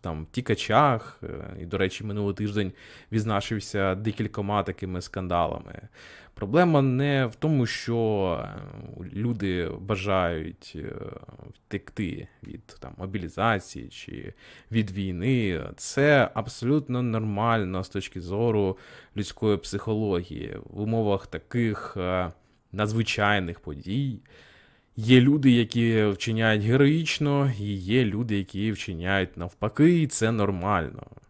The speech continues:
Проте я зрозумів, що у нас присутня проблема, і проблема, яка полягає в тому, що ми,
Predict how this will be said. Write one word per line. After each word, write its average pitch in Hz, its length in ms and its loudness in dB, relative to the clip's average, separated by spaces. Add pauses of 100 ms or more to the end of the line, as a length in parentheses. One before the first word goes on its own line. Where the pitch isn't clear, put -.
(140)
Проте 165 520 2
я 127 220 4
зрозумів, 139 420 0
що 117 380 0 (480)
у 95 80 -8
нас 135 640 0 (380)
присутня 123 480 0
проблема, 98 880 0 (160)
і 92 140 -8
проблема, 143 640 0
яка 113 280 0
полягає 107 420 -2
в 98 40 -4
тому, 139 280 0
що 117 220 -6
ми, 139 420 -2